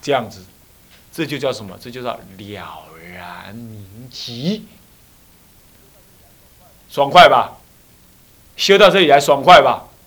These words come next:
啊，爽快吧？什么阿罗汉果都丢到一边去了，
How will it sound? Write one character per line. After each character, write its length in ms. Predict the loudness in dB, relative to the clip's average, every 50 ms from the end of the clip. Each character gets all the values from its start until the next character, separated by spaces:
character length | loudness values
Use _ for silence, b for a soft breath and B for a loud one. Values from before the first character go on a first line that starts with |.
| _ _ _ _ _ _ _ _ _ _ _ _ _ _ _ _ _ _ _ _ _ _ _ _ _ _ _
啊， 380 | -2 2 2 2 2 0 -4 -10 -20 _ _ _ _ _ _ _ _ _ _ _ -6
爽 180 | 0 0 2 4
快 220 | 6 6 6 6
吧？ 260 | 6 4 0 -2 -8 -20 _ _ _ _ _ _ _ _ _ _ _ _ _
什 180 | -4 0 0 2
么 80 | 4
阿 160 | 6 6 8 8
罗 100 | 8 8
汉 240 | 8 8 6 4
果 160 | 2 2 2 2
都 80 | 2
丢 140 | 4 4 6
到 100 | 6 6
一 40 | 4
边 220 | 2 -2 -2 -4
去 200 | -4 -8 -8 -8
了， 120 | -10 -12